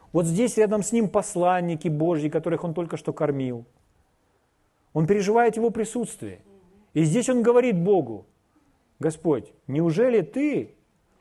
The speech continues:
погубишь праведного с нечестивыми?» То есть у Авраама это не укладывается. О чем? Он знает Бога. Он говорит: «Не может такого быть,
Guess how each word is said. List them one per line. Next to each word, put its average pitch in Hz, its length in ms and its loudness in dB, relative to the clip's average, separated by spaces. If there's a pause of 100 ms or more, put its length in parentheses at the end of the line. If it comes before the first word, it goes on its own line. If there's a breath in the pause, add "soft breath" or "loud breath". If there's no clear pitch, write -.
погубишь 170 800 0
праведного 185 640 2
с - 100 -10
нечестивыми?» 175 1000 -8 (520)
То 180 80 0
есть 180 220 -2
у 185 100 6
Авраама 208 480 4
это 220 160 0
не 226 100 0
укладывается. 131 840 -2 (120)
О 147 120 -4
чем? 147 360 -2 (960 soft breath)
Он 156 200 2
знает 208 460 2
Бога. 196 380 4
Он 120 220 -6
говорит: 165 280 2
«Не 196 140 4
может 240 500 2
такого 220 480 2
быть, 202 520 -2